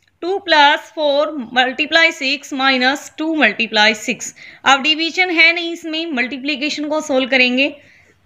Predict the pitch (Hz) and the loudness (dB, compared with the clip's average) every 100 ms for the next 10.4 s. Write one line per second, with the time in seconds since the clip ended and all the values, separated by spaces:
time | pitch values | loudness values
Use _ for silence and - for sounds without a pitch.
0 | - 247 269 285 302 285 302 302 - 320 | 2 4 6 4 2 2 4 4 0 -8
1 | - - 247 247 247 247 214 226 196 180 | -8 -6 -4 -4 -4 -2 -2 -2 -2 -4
2 | - 180 - - _ _ _ - 330 370 | -6 -14 -14 -20 _ _ _ -2 2 2
3 | 370 254 202 190 - _ _ _ 277 311 | 2 2 0 -2 -12 _ _ _ 2 2
4 | 320 349 - 277 311 339 285 226 240 233 | 2 -4 -4 0 0 0 -8 -4 -2 -2
5 | 277 285 294 311 - 202 226 233 240 285 | -8 -2 -2 -2 -6 -4 0 2 2 -2
6 | - - - _ - 339 349 285 - 208 | -4 -16 -20 _ -4 -2 0 -2 -2 0
7 | 247 269 - _ _ - 233 165 - _ | 0 0 -6 _ _ -6 -4 -4 -6 _
8 | _ _ _ _ _ _ 240 277 349 302 | _ _ _ _ _ _ -2 0 0 -2
9 | 339 349 339 339 302 302 302 285 269 262 | -2 -2 -2 0 2 4 2 4 2 0
10 | 247 294 277 302 | -8 -8 -4 -4